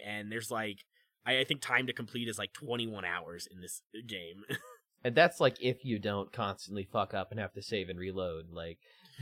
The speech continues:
Speaker 2: <laughs>
Speaker 1: <sighs> Speaking of saving and reload, all right, let's hit this real quick while we're here, while, while we got that segue.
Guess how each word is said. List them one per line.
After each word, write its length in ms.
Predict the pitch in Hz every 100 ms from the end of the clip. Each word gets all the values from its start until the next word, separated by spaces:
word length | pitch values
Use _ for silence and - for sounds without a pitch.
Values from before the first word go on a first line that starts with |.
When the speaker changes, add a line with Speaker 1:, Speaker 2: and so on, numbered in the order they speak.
| -
Speaker 2:
<laughs> 160 | 240 160 - -
Speaker 1:
<sighs> 340 | - - -
Speaking 480 | - - 185 180 131
of 80 | 113
saving 360 | - 117 104 95
and 80 |
reload, 360 | 92 92 80 80
all 100 | 104
right, 180 | 104 101
let's 160 | 127 127
hit 140 | 110
this 180 | 101 107
real 140 | 101
quick 240 | - 113 120
while 120 | 110
we're 140 | 110
here, 220 | 127 120
while, 160 | 123 139
while 220 | 139 147
we 80 | 147
got 180 | 139 135
that 140 | 127
segue. 400 | 117 123 107 95